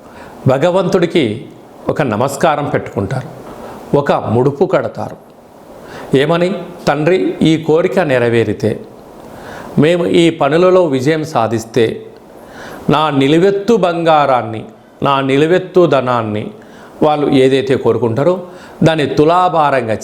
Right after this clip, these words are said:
చేసి తమరికి సమర్పించుకుంటాను భగవంతుడా అని చెప్పి దండం పెట్టుకుంటారు. ఆ కోరిక నెరవేరగానే ముడుపులు, కోరికలు చెల్లించుకునే క్రమమే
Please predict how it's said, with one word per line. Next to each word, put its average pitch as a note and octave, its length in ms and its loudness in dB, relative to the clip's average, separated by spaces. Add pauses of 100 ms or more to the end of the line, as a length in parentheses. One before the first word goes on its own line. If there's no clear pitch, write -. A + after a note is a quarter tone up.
చేసి D#3+ 320 -2 (560)
తమరికి C#3+ 380 0
సమర్పించుకుంటాను B2+ 1080 -2
భగవంతుడా A2+ 600 0
అని G#2+ 140 -2
చెప్పి - 460 -4
దండం G#2+ 240 0
పెట్టుకుంటారు. - 540 -4 (640)
ఆ C3+ 100 2
కోరిక D3+ 460 0 (260)
నెరవేరగానే B2 960 0 (680)
ముడుపులు, C3+ 500 2 (500)
కోరికలు A#2 600 0 (720)
చెల్లించుకునే D#3 580 0
క్రమమే B2+ 800 -2